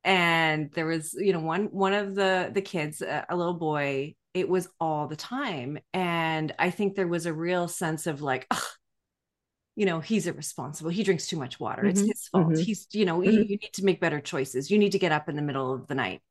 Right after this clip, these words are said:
Speaker 1: So where
Speaker 2: Mm-hmm.
Speaker 1: does that, s-, you know, like, i-, i-, what is it? Is it behavioral? Is it just like, "I just have zero control over it"? You know,
Speaker 2: Mm-hmm.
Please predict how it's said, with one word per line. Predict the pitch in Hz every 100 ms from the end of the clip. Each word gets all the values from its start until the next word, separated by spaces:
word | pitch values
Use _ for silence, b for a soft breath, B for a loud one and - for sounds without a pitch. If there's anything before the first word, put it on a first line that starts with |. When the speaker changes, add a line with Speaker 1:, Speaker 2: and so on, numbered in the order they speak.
| b b b b
Speaker 1:
So | - 247
where | 160 170
Speaker 2:
Mm-hmm. | 135
Speaker 1:
does | 415 208
that, | 185 247
s-, | - - - - 196 - 202
you | 214
know, | 196 185 202 _ -
like, | 240 247 -
i-, | 139 -
i-, | 214
what | 233 403
is | 587 -
it? | 151 180
Is | 185
it | 170
behavioral? | 190 254 330 311 311 302 214
Is | 190
it | 196 160
just | 185 170 -
like, | 160 151
"I | - 107 170
just | 170 160
have | 143 135
zero | 143 156 143 151
control | 185 165 - 254 285
over | 294 285 294
it"? | 294 285 -
You | 233
know, | 214 202 190
Speaker 2:
Mm-hmm. | 147